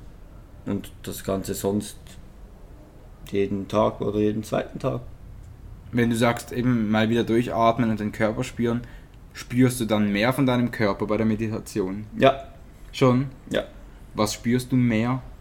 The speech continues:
Speaker 2: als sonst? Also du
Speaker 1: Ähm,
Speaker 2: spürst ja ab
Speaker 1: wenn ich mich bewusst auf meine Beine konzentriere, dann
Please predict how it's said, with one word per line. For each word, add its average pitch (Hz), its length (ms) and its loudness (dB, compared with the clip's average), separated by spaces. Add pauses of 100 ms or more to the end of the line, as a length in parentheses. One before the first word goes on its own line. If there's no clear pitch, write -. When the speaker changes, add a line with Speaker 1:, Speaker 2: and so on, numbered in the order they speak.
(440)
Speaker 2:
als 113 240 -4
sonst? 123 380 -2 (1000)
Also 113 180 0
du 107 200 -4
Speaker 1:
Ähm, 131 200 6
Speaker 2:
spürst 131 320 6
ja 120 100 -2
ab 117 140 0
Speaker 1:
wenn 135 140 8
ich 135 120 2
mich 135 200 0
bewusst 139 380 0
auf 127 120 2
meine 120 280 2
Beine 113 360 4
konzentriere, 107 760 0
dann 95 400 -6